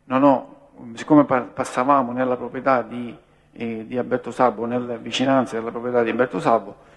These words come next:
cioè io comincio a sentire di Alberto Salvo in quell'occasione. Poi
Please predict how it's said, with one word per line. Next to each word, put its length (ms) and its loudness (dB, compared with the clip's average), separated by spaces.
cioè 140 2
io 160 6
comincio 420 0
a 60 -2
sentire 420 -6
di 80 -12
Alberto 340 -8
Salvo 520 -2
in 160 0
quell'occasione. 680 -2
Poi 460 4